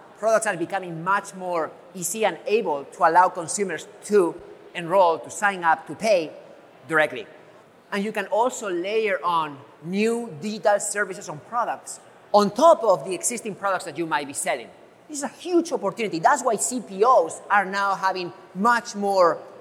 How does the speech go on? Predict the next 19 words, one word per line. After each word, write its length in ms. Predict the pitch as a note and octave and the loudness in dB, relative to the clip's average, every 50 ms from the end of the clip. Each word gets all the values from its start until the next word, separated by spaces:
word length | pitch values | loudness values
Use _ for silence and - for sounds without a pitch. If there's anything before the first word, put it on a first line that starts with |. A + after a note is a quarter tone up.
| - - - | -14 -4 0
authority 540 | F#3 F#3 - - A#3+ A3+ G3 F3+ F3 D3 - - - - - - - - | 0 0 0 0 0 2 2 2 0 -4 -6 -10 -18 -20 -20 -20 -4 0
and 200 | G#3+ B3 C4+ B3 | 2 2 2 2
responsibility. 760 | G3 F3+ - - F#3+ E3+ D3 - D3+ C#3 D#3 C#3+ C#3 - - - - - - - - - - - _ _ _ - - | 0 -2 -4 -4 -4 -4 -6 -6 -8 -8 -8 -8 -8 -12 -18 -20 -20 -20 -20 -20 -20 -20 -20 -20 _ _ _ 2 4
I 80 | A3+ | 4
don't 160 | B3+ D4+ D#4 | 4 4 2
want 140 | E4+ F4+ C4+ | 0 -2 -2
to 80 | A#3 G3 | 0 2
just 420 | A3 A3 G#3 - - - - - | 4 4 4 2 -2 -6 -8 -12
paint 300 | - G3 G3 G3 G3 F3+ | -10 -8 -8 -8 -8 -8
a 60 | F#3 | -6
rosy 320 | D3+ E3 F3+ F#3+ F3+ - G#3+ | -4 -4 -4 -4 -4 -6 -6
picture 340 | - F#3+ F3 - - G3 F3 | -6 -6 -6 -4 -4 -6 -6
here. 480 | - - G3 F#3 F3+ F3+ E3+ E3+ E3 - - - - - - - - - | -6 -8 -6 -2 0 0 0 -2 -4 -8 -16 -20 -20 -20 -20 -20 -12 -8
Not 180 | G#3 A#3+ A#3 - | -6 -6 -2 2
everything 400 | G#3 G#3+ G#3 G#3+ G#3 G#3+ G#3+ G3+ | 2 4 4 2 0 -2 -4 -6
is 160 | G3 F3 C3+ | -6 -6 -6
rainbows 440 | D3+ F3 F3+ F3+ F3+ F3+ F#3 F3 - | -6 -6 -4 -4 -4 -4 -4 -4 -6
and 120 | F3 D3+ | -12 -12
sunshines. 640 | - - F3 F#3 F3 - E3+ B2 A2+ A#2 - - - | -6 -2 -2 -2 -2 -4 -8 -8 -8 -10 -14 -14 -16